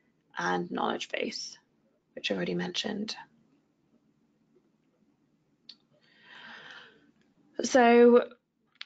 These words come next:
we are regularly updating this training course, and we've actually recently just finished updating this to twenty nineteen. Um, so we've tried to include as much twenty nineteen dot one content in this training course because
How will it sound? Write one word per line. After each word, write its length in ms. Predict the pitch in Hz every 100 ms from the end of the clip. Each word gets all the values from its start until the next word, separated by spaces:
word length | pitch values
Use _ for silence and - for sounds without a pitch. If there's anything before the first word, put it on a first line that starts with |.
| -
we 120 | 269
are 200 | 277 285
regularly 460 | 226 226 240 233 226
updating 840 | 220 208 202 208 208 208 202 202
this 180 | 202 185
training 260 | 214 214 233
course, 460 | 185 202 196 - -
and 140 | 196
we've 140 | 190
actually 320 | 220 220 214 190
recently 500 | 202 202 - 196 190
just 220 | 185 -
finished 320 | 190 190 -
updating 680 | - - 180 180 190 185 180
this 360 | 180 175 - -
to 460 | - 202 185 180 180
twenty 420 | 180 185 175 180
nineteen. 720 | 170 175 175 - 196 220 269 - _ - _ _ -
Um, 260 | 190 185
so 140 | 185 196
we've 160 | 190
tried 260 | - 214 214
to 80 | 214
include 280 | 196 196 185
as 100 | 190
much 220 | 185 -
twenty 320 | - 180 185
nineteen 340 | 175 175 190 180
dot 180 | 180
one 280 | 180 180 180
content 500 | - 180 175 175 175
in 140 | 175 170
this 140 | 170
training 300 | - 175 170
course 380 | 170 175 165 165
because 560 | - - 170 165 -